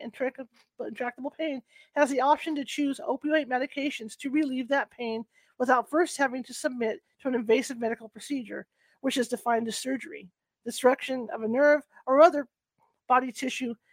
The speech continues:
by manipulation, or the implantation of a drug delivery system or device, as long as the prescribing physician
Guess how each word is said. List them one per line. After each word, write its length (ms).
by 120
manipulation, 840
or 240
the 140
implantation 760
of 180
a 40
drug 260
delivery 340
system 440
or 100
device, 480
as 160
long 240
as 80
the 80
prescribing 480
physician 420